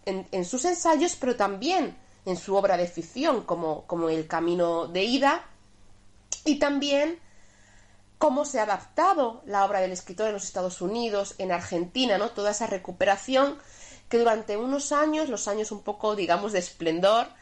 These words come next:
se realizó de la obra de Hudson, pero que creo que ahora, si bien es un autor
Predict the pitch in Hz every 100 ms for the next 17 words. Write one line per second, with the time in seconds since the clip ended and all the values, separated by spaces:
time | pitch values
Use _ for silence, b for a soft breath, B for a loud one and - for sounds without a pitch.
0 | b b b - 208 190 196 - 247 240
1 | 214 202 208 214 202 208 277 285 349 392
2 | - 320 311 285 - 330 370 370 359 269
3 | 262 269 285 285 311 - b b b b
4 | - 254 254 254 302 320 349 - - _
5 | - 208 226 208 214 277 277 294